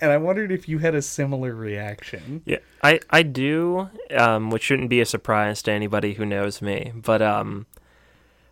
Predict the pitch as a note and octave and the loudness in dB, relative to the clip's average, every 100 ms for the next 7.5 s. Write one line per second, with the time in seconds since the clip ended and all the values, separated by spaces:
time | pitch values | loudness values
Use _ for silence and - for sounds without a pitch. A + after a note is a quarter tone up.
0 | _ _ _ _ _ C3 C#3 G3 G#3 G3+ | _ _ _ _ _ 2 4 4 4 4
1 | E3+ D#3+ D3+ B2+ B2 - B2+ - C#3+ D3 | 2 4 2 2 -4 -4 -2 2 2 2
2 | G#2+ G#2+ A2 B2 A#2+ A#2+ A2+ G#2 G#2 G#2 | 2 2 2 2 2 0 -2 0 2 2
3 | G#2 G2+ G#2+ G#2+ G#2 G2+ G#2 G#2 G#2+ G#2+ | 0 -2 -2 0 0 -2 -2 -4 -2 -4
4 | G#2+ G#2+ G2 G#2 G#2 G#2+ G#2 G2 G2+ A#2+ | -4 -6 -6 -4 -2 -4 -4 -4 -2 -2
5 | C3 C#3+ D3+ E3 F3 - - - _ - | 0 -2 -2 -4 -8 -12 -14 -20 _ 0
6 | A#2+ A2+ A2 G#2 - _ A#2 A#2+ A#2+ A#2 | 2 4 2 -4 -10 _ -2 2 4 4
7 | A#2 A2+ - A#2+ B2 | 0 -4 -6 -8 -6